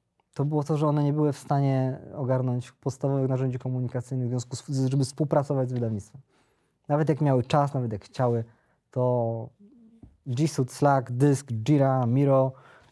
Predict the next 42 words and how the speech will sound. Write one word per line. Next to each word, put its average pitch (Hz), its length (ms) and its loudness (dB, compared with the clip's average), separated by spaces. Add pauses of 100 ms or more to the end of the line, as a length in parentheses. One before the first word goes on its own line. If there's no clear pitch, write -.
(100)
i 135 80 -2
inne 139 200 2
aplikacje 135 560 -2
jeszcze 131 320 0
wydawnicze, 135 580 2
Lucid 143 320 -2
Slides, 147 360 2
masz 131 160 -2
tych - 160 -6
sześć, 143 260 -2
siedem 143 200 -2
aplikacji, 143 540 -4 (260)
każda 143 260 0
jest 135 80 -2
skomplikowana, 139 640 -2
każdą 143 300 -2
musisz 135 280 -2
opanować. 131 500 -2 (720)
E, 131 460 -8 (540)
no 165 80 -4
nie 190 60 2
jesteś 220 220 -4
w - 40 -20
stanie 240 180 2
współpracować 156 500 -2
z - 40 -12
tymi 117 200 -8
ludźmi. 113 300 -10 (500)
W - 60 -20
sensie 151 280 -4 (180)
student 208 520 0
w 156 40 -2
wieku 165 180 0
dwudziestu 165 260 -2
pięciu 156 280 -2
lat, 165 140 0
świeżo 160 220 -2
po 139 140 -8
studiach, 156 420 0 (420)
pracuje 143 320 0
dziesięć 165 440 2
razy 156 420 4